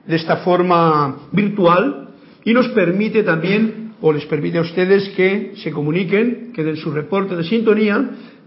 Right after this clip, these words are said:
que también, eh, participen con ese cuentecito de Anthony de Melo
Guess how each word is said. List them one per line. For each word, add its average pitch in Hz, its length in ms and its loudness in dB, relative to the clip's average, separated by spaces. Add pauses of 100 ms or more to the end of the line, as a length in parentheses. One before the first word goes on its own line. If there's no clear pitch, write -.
que 170 120 -2
también, 175 680 0
eh, 151 800 2
participen 214 1000 0
con 165 240 0
ese 165 240 0
cuentecito 160 880 2
de 147 180 0
Anthony 156 320 -2
de 147 100 0
Melo 165 440 2